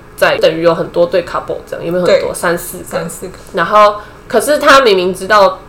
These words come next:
Speaker 1: 他们这样对我之后，就是他们是那，那一群人之间的打赌，
Speaker 2: 嗯。
Speaker 1: 所以等于他们都知道这件事。
Speaker 2: 所以他们就 exclude 你，
Speaker 1: 嗯。
Speaker 2: 然后要打赌这件事情。
Speaker 1: 嗯，可是
Speaker 2: 这很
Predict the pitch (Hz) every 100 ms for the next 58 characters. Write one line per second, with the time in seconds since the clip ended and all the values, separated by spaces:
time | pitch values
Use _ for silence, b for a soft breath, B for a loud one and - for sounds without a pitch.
0 | - 143 208 185 190 190 190 202 156 151
1 | 101 - - 170 185 170 - - - -
2 | 403 415 403 - 339 277 311 269 - 285
3 | 254 247 185 175 170 175 185 160 - -
4 | - - - - - 220 208 330 269 208
5 | 175 190 220 208 185 185 180 170 190 170
6 | 175 - 110 - 294 285 294 285 277 233
7 | - - - 247 - 165 - - - -
8 | 214 165 190 226 214 214 151 165 175 160
9 | 143 151 160 151 - - - 214 175 -
10 | - - 330